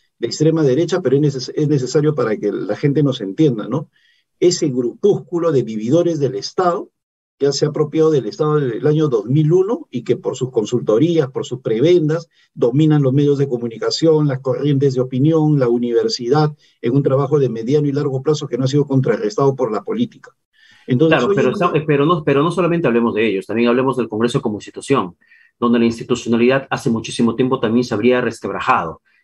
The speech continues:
Speaker 2: y que en estos momentos en el Parlamento actual no vemos que la van a recuperar. Por ejemplo, en decisiones políticas fundamentales que tendrían que tomarse,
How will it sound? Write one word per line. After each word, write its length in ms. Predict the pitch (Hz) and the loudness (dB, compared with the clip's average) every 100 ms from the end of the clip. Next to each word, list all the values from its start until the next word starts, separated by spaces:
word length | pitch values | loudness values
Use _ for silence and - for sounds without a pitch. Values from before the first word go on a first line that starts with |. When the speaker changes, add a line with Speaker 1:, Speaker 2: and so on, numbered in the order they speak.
| _ | _
Speaker 2:
y 160 | 139 - | -10 -2
que 100 | 127 | 0
en 120 | 120 | 2
estos 220 | 170 185 | 2 2
momentos 380 | 147 139 139 117 | 2 2 -2 -4
en 100 | 120 | -4
el 100 | 107 | -2
Parlamento 440 | 123 117 165 226 | 0 2 0 0
actual 320 | 156 - 208 208 | -2 0 -2 2
no 240 | 147 170 | 2 4
vemos 240 | 170 170 160 | 2 0 -2
que 80 | 120 | -2
la 80 | |
van 160 | 110 127 | 0 0
a 40 | |
recuperar. 540 | 120 117 117 113 101 - _ _ _ _ _ | -2 -4 -4 -2 -2 -4 _ _ _ _ _
Por 140 | 190 202 | 0 0
ejemplo, 520 | - 165 139 139 - | 2 0 2 0 0
en 120 | 170 | 0
decisiones 520 | 165 147 156 220 214 - | 0 0 0 -2 -2 0
políticas 600 | 160 190 190 170 185 - | -2 0 -4 -4 -4 0
fundamentales 640 | 147 139 139 139 180 - | 2 4 2 2 0 0
que 100 | 151 | -2
tendrían 340 | 127 170 208 | 0 2 2
que 100 | 180 | 0
tomarse, 600 | 151 156 143 120 131 139 | 2 2 0 -2 -6 -6